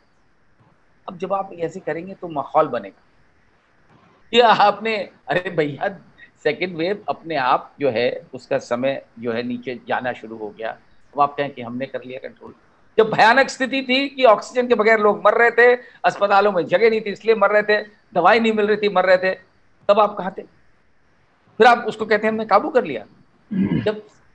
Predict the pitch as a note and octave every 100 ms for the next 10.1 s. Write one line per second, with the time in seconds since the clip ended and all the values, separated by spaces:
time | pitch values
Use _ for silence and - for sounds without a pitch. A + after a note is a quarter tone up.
0 | B2+ A#2 C3 F3 G#3+ - - _ _ _
1 | - C3 - G#2+ A2 C3+ D3 F#3+ - _
2 | _ C3 A2 B2+ G#2+ - _ _ _ _
3 | _ _ - G2 G#2+ G3 F3+ - - D#3+
4 | D#3 D#3 D#3+ E3 F#3 - D#3+ A#2+ C3+ D#3+
5 | D#3 C3 E3 - D3+ D#3+ D#3+ E3+ D#3+ E3+
6 | D#3+ F3 D3 A2+ G2+ _ _ - B3 B3+
7 | B3+ C4+ C4+ A3+ G#3+ C4 C4+ B3+ B3+ B3+
8 | A#3 - - _ _ _ _ - G#3+ A3
9 | A#3+ B3 A#3+ A#3 A3+ A3+ A#3 B3 A#3 -